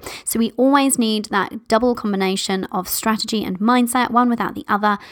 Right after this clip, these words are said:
never works. And so both need to shift in a bigger way at this time to be able to continue to profit and even grow profits. Absolutely possible, but we need to make those shifts. So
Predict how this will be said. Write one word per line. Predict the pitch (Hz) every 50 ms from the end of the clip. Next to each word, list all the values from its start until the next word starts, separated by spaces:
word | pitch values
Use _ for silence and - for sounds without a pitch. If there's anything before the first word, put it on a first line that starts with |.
| - - - _ _
never | - 202 226 294 320 269 254 214
works. | 185 190 - 185 190 196 - - -
And | - 202 190
so | - 208 202 202 196 202 - - - - -
both | 196 190 - 220 240 262 247 -
need | 254 247 240 233 -
to | - 202
shift | - - 220 202 196 - - - - - -
in | 196 196
a | 180
bigger | - - 190 175 190 185
way | 180 202 214 214 214
at | 202 - -
this | 202 - -
time | - - - 208 196 196 196 196 - - - - - _ -
to | - - - 226 220 208
be | 202 202 208
able | 202 196 202
to | - - 190
continue | - - 196 196 - - - 269 262 262 254
to | 240 - - 220 208 208 196
profit | - - - 220 208 - - 190 -
and | - - 202
even | 208 196 196 196 190
grow | 185 196 202 196 196 196 190
profits. | - - 175 - - - - - -
Absolutely | - 233 - - - - -
possible, | - 226 220 214 - - 202 196
but | 190 - -
we | 202 208
need | 214 208 202
to | -
make | 202 - -
those | - 185 190 - -
shifts. | - - - - - -
So | 202 196